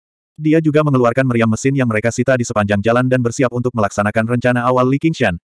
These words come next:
yaitu mengepung mereka dan menyerang bala bantuan. Bilah berwarna merah darah memantulkan wajah Li Qingshan.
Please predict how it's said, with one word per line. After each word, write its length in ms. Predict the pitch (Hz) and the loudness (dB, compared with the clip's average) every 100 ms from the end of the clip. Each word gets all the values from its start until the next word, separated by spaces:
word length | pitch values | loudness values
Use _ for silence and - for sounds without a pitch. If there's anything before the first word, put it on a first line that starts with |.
| - | -4
yaitu 320 | 123 117 131 | -2 0 0
mengepung 260 | 123 110 117 | 0 0 0
mereka 320 | 117 110 107 | 0 0 0
dan 120 | 107 113 | 2 0
menyerang 360 | 120 139 110 | 2 0 0
bala 200 | 98 101 | 0 2
bantuan. 440 | 98 95 95 82 73 _ _ _ _ _ _ _ _ | 2 0 0 -2 -6 _ _ _ _ _ _ _ _
Bilah 280 | 147 151 170 | 0 2 2
berwarna 320 | 156 135 135 | 2 2 2
merah 240 | 131 120 120 | 2 0 2
darah 200 | 117 117 | 0 2
memantulkan 480 | 117 110 117 120 120 | 2 2 2 0 2
wajah 360 | 127 147 131 | 0 0 0
Li 120 | 110 | 0
Qingshan. 400 | 110 107 - 80 | -2 -4 -2 -4